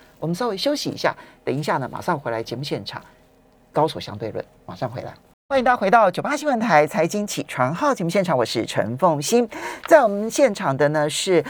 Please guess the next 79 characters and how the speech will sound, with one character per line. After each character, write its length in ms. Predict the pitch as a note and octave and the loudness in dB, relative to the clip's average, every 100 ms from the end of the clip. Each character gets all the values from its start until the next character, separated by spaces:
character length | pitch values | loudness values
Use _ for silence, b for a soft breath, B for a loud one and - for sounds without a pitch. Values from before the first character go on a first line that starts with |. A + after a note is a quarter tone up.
| B | B
台 140 | - F#3+ | 2 4
湾 120 | G3+ | 4
推 200 | G3 G#3+ | 2 2
理 240 | F#3+ C3+ | 2 0
作 240 | B2+ G3+ D#3 | 0 2 2
家 260 | E3+ D3+ | 2 -2
协 220 | D3 - B2+ | -2 -4 -2
会 100 | D3+ | -2
理 140 | A#2+ | -4
事 180 | - C#3+ | -6 -4
长， 220 | D3 A#2 | -4 -4
也 40 | |
是 140 | A#2 E3 | -6 -8
中 160 | E3 | -6
央 180 | E3 F3 F#3+ | -4 -4 -2
电-， 180 | G3 D3+ - - | -2 -2 -8 0
中 80 | G#3+ | 2
央 140 | A3+ | 2
广 160 | - B2 | 0 0
播 80 | E3+ | 0
电 240 | F#3+ C#3+ | 0 -2
台 180 | - B2+ | -4 -4
《名 220 | C3+ E3+ | -4 -4
侦 180 | A#3+ A#3+ | -6 -6
探 220 | B3+ F#3 | -6 -6
科 180 | - G#3 | -4 -8
普 140 | - - | -6 -6
男》 280 | - C3+ | -4 -6
节 160 | C#3 D#3 | -4 -4
目 100 | F3 | -4
主 160 | - D#2+ | -6 -10
持 200 | - A#2+ | -4 0
人 120 | A#2 B B - | 0 B B 0
东 320 | G3 F3+ F3 | 0 0 0
阳。 260 | D3+ A#2+ C#3+ B B | 2 2 -2 B B
每 100 | - | 0
周 100 | G3 | 0
选 160 | B3+ F3 | 0 -2
书 120 | G3+ | -2
早 160 | F3 D#3 | -2 -2
起 160 | F3 | -4
读 160 | - C3 | -4 -4
书， 100 | D3 | -6
今 140 | C#3+ | -4
天 80 | D#3+ | -4
为 100 | D#3 | -2
大 80 | C#3+ | -2
家 80 | C3+ | -4
介 160 | D#3 | -4
绍 180 | C#3+ D3 | -4 -4
是 140 | C#3 E3+ | -2 -2
远 100 | A#2 | -2
流 120 | A#2+ | -4
出 100 | G#3 | -6
版 160 | - | -8
社 140 | - D#3 | -2 -4
所 120 | - | -4
出 120 | - D3+ | -6 -6
版 160 | - - | -6 -6
的 80 | - | -6
《高 240 | - C3+ D3 | 0 0 0
手 200 | - - | -4 -6
相 280 | - C3+ C3 | -4 -4 -4
对 180 | C#3 C3+ | -2 -2
论》。 200 | - D#3 - B B B B B | 0 -2 -2 B B B B B
哇， 220 | G3+ E3 - _ | -4 -4 -8 _
其 140 | G3+ | -6
实 80 | G3 | 2
我 100 | F3+ | 2
必 140 | D#3 F3 | 2 0
须 40 | |
说 120 | D#3 | 2
万 160 | E3+ C#3 | 2 0
维 100 | C3 | -2
刚 180 | B2+ B2+ | -6 -4
真 160 | B2+ | -6
的 80 | A2 | -6
非 140 | - | -8
常 80 | - | -8